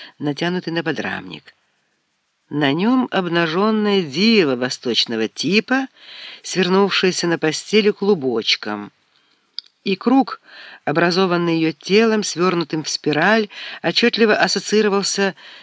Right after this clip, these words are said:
с витой раковиной. Вере картина понравилась, но образ был слишком лобовым, слишком уж очевидным. Тут не хватало чего-то, может быть,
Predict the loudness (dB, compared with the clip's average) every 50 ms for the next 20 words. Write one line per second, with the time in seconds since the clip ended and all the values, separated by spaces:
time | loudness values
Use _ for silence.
0 | -16 -16 -8 -8 -6 -4 -2 0 0 0 0 0 -2 -4 -6 -8 -8 -8 -8 -8
1 | -10 -10 -12 -12 -14 -20 _ _ _ _ _ _ _ _ _ _ _ _ _ _
2 | _ _ _ -6 -2 0 0 0 0 -2 -4 -2 -2 -2 -2 0 0 -2 -2 0
3 | 0 0 0 -2 -4 -6 -8 -10 -12 -14 -16 -16 -18 _ _ _ _ _ _ _
4 | _ _ _ _ _ _ -2 -2 -2 0 2 2 2 4 4 2 0 0 -2 -2
5 | -2 -2 -2 0 2 2 2 2 0 -2 -2 -2 0 0 0 0 0 -2 0 0
6 | 0 0 -2 -4 -6 -10 _ _ -20 -20 -20 -20 -20 -16 -10 -4 2 4 4 4
7 | 4 2 2 0 0 0 -2 -6 _ _ -4 0 0 2 2 2 0 -2 -4 -6
8 | -6 -12 -14 -14 -16 _ _ _ _ _ _ _ _ _ _ _ _ _ _ -4
9 | -4 -2 -2 -4 -6 -8 -6 -4 -4 -4 -4 -2 -2 0 0 0 0 0 -2 -2
10 | -2 -6 -10 -12 -12 -10 -10 -8 -8 -6 -8 -8 -8 -10 -10 -12